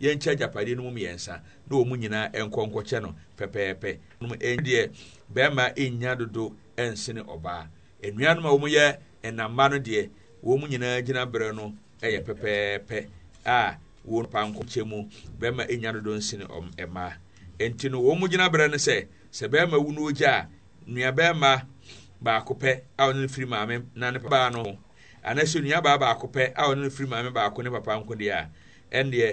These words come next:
nuabaa no, nuabɛrima no, yɛnkyɛ ne nua no mu agyapadeɛ no mu nsia ma no baako. Anaa saa nua dɔɔso, yɛnkyɛ ne nua no agyapadeɛ mu nsia no yɛma no baako.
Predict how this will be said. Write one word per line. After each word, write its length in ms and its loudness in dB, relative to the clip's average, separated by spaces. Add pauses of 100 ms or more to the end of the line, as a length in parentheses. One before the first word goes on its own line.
(240)
nuabaa 540 8
no, 120 -2
nuabɛrima 540 4
no, 200 -6 (200)
yɛnkyɛ 280 0
ne 80 -2
nua 180 -4
no 60 -6
mu 80 -8
agyapadeɛ 500 -2
no 80 -8
mu 100 -6
nsia 260 -6
ma 100 -4
no 60 -6
baako. 420 -6 (240)
Anaa 240 2
saa 240 4
nua 220 4
dɔɔso, 400 4 (260)
yɛnkyɛ 300 4
ne 60 -6
nua 220 0
no 100 -4
agyapadeɛ 540 -2
mu 100 -6
nsia 300 -4
no 80 -4
yɛma 200 -4
no 60 -8
baako. 380 -4